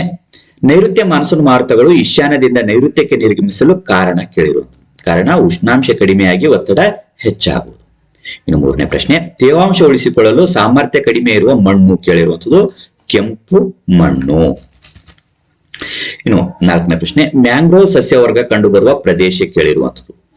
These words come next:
ಯಾವ ಒಂದು ಪ್ರದೇಶದಲ್ಲಿ ಕಂಡು ಬರ್ತವೆ ಅಂದಾಗ ಕರಾವಳಿ ಪ್ರದೇಶದಲ್ಲಿ ಕಂಡು ಬರುವಂತದ್ದು. ಇನ್ನು ಐದನೇ ಪ್ರಶ್ನೆ, ಕರ್ನಾಟಕದ ಅತಿ ಕಡಿಮೆ ಅರಣ್ಯವಿರುವ ಜಿಲ್ಲೆ ಕೇಳಿರುವಂತದ್ದು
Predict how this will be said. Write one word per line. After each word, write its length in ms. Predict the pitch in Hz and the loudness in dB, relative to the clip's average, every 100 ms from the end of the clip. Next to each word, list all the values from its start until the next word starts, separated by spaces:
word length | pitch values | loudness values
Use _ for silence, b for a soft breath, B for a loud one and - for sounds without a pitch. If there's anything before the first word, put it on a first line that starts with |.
| _ _ _ - | _ _ _ -4
ಯಾವ 220 | 90 87 | -2 0
ಒಂದು 180 | 95 90 | 0 0
ಪ್ರದೇಶದಲ್ಲಿ 480 | 87 82 82 80 80 | 0 0 0 -2 -2
ಕಂಡು 200 | 82 80 | -2 0
ಬರ್ತವೆ 260 | 80 - 82 | -2 0 -2
ಅಂದಾಗ 200 | 80 90 180 196 - | -2 -2 -2 -4 -10
ಕರಾವಳಿ 480 | - - 76 76 80 85 - _ | -6 -4 -2 0 0 -2 -6 _
ಪ್ರದೇಶದಲ್ಲಿ 600 | 90 71 71 - 87 170 | -4 -2 -2 -4 -4 -4
ಕಂಡು 220 | 170 170 - | -2 -2 -2
ಬರುವಂತದ್ದು. 360 | - - - _ _ _ _ B B B | -4 -10 -20 _ _ _ _ B B B
ಇನ್ನು 160 | B 85 | B -2
ಐದನೇ 220 | 67 71 | -2 -4
ಪ್ರಶ್ನೆ, 280 | - 71 139 165 | -6 -4 -2 -2
ಕರ್ನಾಟಕದ 460 | - 117 139 127 127 - | -4 -2 -2 0 -2 -2
ಅತಿ 200 | 120 - 175 | -4 -2 0
ಕಡಿಮೆ 300 | 165 160 147 | 0 0 0
ಅರಣ್ಯವಿರುವ 520 | 120 117 117 107 104 107 | -2 -2 0 2 2 0
ಜಿಲ್ಲೆ 280 | 98 101 107 | 0 0 0
ಕೇಳಿರುವಂತದ್ದು 600 | 95 85 85 85 87 170 | 0 -2 0 0 2 2